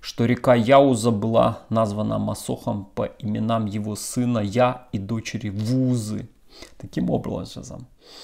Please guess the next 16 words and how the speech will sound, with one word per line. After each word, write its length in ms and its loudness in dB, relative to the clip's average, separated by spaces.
вся 180 6
эта 200 6
история 560 4
попадает 760 6
в, 400 -8
<laughs> 80 4
в 80 -4
различные 920 0
записочки 880 -2
московицкие 800 -4
и 260 -4
негативно 680 0
влияет 540 -2
на 100 -2
самого 440 -6
Пушкина. 720 -14